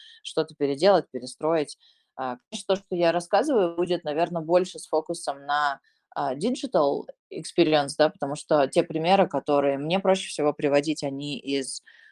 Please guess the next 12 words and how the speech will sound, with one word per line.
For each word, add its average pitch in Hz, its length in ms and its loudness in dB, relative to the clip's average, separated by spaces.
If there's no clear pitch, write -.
а, 135 300 -2
моей 156 540 2
деятельности, 185 680 0
да, 151 320 2
а 139 160 0
это 160 260 0
приложение, 156 640 -2
это - 100 -20
платформа 143 460 -2
по - 100 -20
доставке 139 520 -6
еды, 185 240 -2